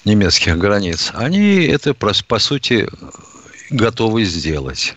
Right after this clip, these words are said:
Значит, наплевали, подтерлись. Наша, э, группа, э, связи,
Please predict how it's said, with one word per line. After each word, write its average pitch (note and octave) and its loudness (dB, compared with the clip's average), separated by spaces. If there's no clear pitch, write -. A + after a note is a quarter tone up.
Значит, D#3+ 0
наплевали, G#2 2
подтерлись. E2+ -4
Наша, B2 0
э, G2 -10
группа, G2 0
э, - -6
связи, A#2 2